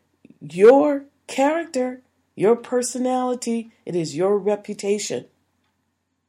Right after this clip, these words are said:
Paying attention is important. It needs to be high, high priority to pay attention. Now,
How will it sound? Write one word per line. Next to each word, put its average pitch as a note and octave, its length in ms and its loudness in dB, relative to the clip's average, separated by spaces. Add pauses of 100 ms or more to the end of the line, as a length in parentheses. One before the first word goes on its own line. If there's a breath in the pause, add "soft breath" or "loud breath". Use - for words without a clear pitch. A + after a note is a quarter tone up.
(1300 soft breath)
Paying C#4+ 380 4
attention C#4 720 -2 (420)
is B3 220 2
important. C#4+ 600 -2 (200 loud breath)
It A#3 120 6
needs B3+ 200 2
to A#3 80 0
be A#3 180 2
high, C4 1120 0 (1300)
high G#4 800 -2 (800)
priority - 840 2 (600)
to F3+ 80 -4
pay E3 240 -2
attention. C#3 500 -6 (1600 loud breath)
Now, B3+ 420 2